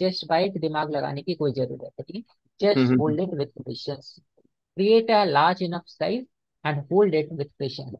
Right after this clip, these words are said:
Speaker 1: that will produce enough money that, ठीक है।
Speaker 2: यस, यस।
Speaker 1: तो currently ये थीम जो है, ये मेरे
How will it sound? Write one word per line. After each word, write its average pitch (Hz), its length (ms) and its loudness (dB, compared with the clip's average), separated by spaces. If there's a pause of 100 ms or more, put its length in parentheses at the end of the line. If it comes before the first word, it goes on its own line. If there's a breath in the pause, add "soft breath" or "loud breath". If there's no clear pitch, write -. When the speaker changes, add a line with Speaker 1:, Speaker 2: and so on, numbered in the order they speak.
Speaker 1:
that 156 180 2
will 160 180 -4
produce 160 380 -4 (160)
enough 190 240 4 (160)
money 135 240 -6
that, 120 180 -4 (840)
ठीक 359 140 -4
है। - 60 -4 (480)
Speaker 2:
यस, 101 100 0
यस। - 220 -4
Speaker 1:
तो 262 420 0 (100)
currently 208 480 2
ये 202 100 4
थीम 208 320 -4
जो 214 120 -2
है, 277 100 -2 (140)
ये 180 100 2
मेरे 175 280 4